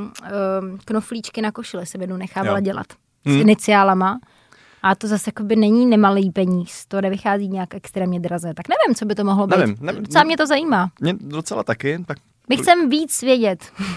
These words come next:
Speaker 2: Chceme,
Speaker 1: Dej-
Speaker 2: chceme víc, chceme vědět víc.
Speaker 1: Chceme vědět víc. Pak možná budeme chytřejší, dokážeme líp poradit. Takže když budete psát nějaký, jakoby, věci, budete chtít poradit, tak pište detaily, to my máme rádi.
Speaker 2: Mhm.
Speaker 1: A hlavně pište.
Speaker 2: Mhm.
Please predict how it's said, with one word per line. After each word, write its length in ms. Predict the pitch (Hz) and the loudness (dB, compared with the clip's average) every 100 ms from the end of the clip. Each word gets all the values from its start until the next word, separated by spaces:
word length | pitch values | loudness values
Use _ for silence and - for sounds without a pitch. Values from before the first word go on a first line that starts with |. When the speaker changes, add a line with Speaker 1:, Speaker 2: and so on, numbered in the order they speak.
| 151 | -10
Speaker 2:
Chceme, 220 | - 254 262 | 2 6 6
Speaker 1:
Dej- 60 | 180 | 4
Speaker 2:
chceme 280 | - 160 151 | 0 2 4
víc, 220 | 135 - | 2 -2
chceme 260 | - 170 175 | -4 0 2
vědět 260 | 165 147 | 2 2
víc. 180 | 131 135 | 2 0
Speaker 1:
Chceme 200 | - 226 | 0 2
vědět 260 | 214 202 190 | 4 2 2
víc. 260 | 175 - - - - 202 | -2 -6 -14 -16 -16 -6
Pak 160 | 233 233 | -2 2
možná 200 | 247 233 | 4 6
budeme 200 | 226 226 | 6 4
chytřejší, 420 | - - 233 226 | 2 -4 -2 0
dokážeme 380 | 208 208 208 196 | 2 2 2 2
líp 140 | 196 - | 0 -4
poradit. 420 | - 185 175 156 - _ _ _ _ _ - | -2 0 0 -4 -10 _ _ _ _ _ -4
Takže 200 | 240 269 | 2 4
když 200 | 254 254 | 4 6
budete 220 | 339 359 | 6 4
psát 300 | 240 277 294 | 2 4 4
nějaký, 360 | 285 262 254 269 | 4 -2 -2 -2
jakoby, 460 | 254 277 254 240 | 0 0 2 2
věci, 480 | 180 180 - 202 294 - - - - | 2 -2 -2 -2 -2 -4 -14 -18 -4
budete 200 | 240 254 | 0 0
chtít 140 | 240 | 0
poradit, 300 | 214 220 233 | 0 2 2
tak 160 | 226 196 - _ | 2 -2 -8 _
pište 360 | 330 - - | -2 0 2
detaily, 480 | 294 285 269 277 277 | 2 2 2 4 4
to 140 | - 254 | 2 2
my 120 | 247 | 4
máme 280 | 240 226 220 | 4 2 0
rádi. 320 | 185 180 160 - _ - | 0 -4 -10 -16 _ -4
Speaker 2:
Mhm. 220 | 107 127 - _ _ _ - | -2 -2 -6 _ _ _ -6
Speaker 1:
A 60 | |
hlavně 280 | 240 240 233 | 2 2 2
pište. 320 | 220 - - 156 - | 0 -6 -8 -8 -4
Speaker 2:
Mhm. 180 | 110 | -2